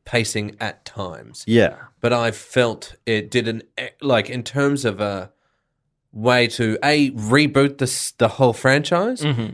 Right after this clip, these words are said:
Speaker 1: and B, lay such, th-, like, excellent foundations for a n-, strong new franchise. I think that it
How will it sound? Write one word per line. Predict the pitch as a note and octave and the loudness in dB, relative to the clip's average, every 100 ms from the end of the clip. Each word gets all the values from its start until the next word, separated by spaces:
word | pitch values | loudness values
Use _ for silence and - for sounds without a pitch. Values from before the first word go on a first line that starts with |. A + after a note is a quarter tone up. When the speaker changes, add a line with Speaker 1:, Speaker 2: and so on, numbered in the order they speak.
| - | -2
Speaker 1:
and | A#2 A2+ G#2 | -2 -2 0
B, | C3 A#2+ A#2 - - | 2 4 2 0 -4
lay | A2+ A#2 B2 B2 A#2+ A2+ - _ _ _ _ - | 0 4 6 6 6 4 -2 _ _ _ _ -12
such, | - B2+ - - - | -2 -2 0 -6 -6
th-, | - - - _ | -16 -20 -20 _
like, | B2+ A2 - - - | 2 2 0 -12 -2
excellent | C3+ - - B2+ G#2+ | -2 0 0 0 -2
foundations | - G#2+ G#2 A2 G#2+ A2 G#2 | -4 -2 0 -2 -2 -8 -10
for | - - B2+ A2+ A2+ - | -12 0 4 6 4 2
a | A#2+ | 0
n-, | A#2 A#2 A#2+ G2+ | 2 0 0 -2
strong | - B2 A2 G#2 A2 | -2 2 2 0 4
new | D3 D#3+ | 4 4
franchise. | - G2 D2 - - C2 - A#2+ _ _ _ _ - | 0 -6 -6 -14 -14 -14 -16 -18 _ _ _ _ -8
I | A2 | -8
think | A2 G#2 G2+ | -2 -4 -2
that | F#2+ | -6
it | F#2+ - | -6 -10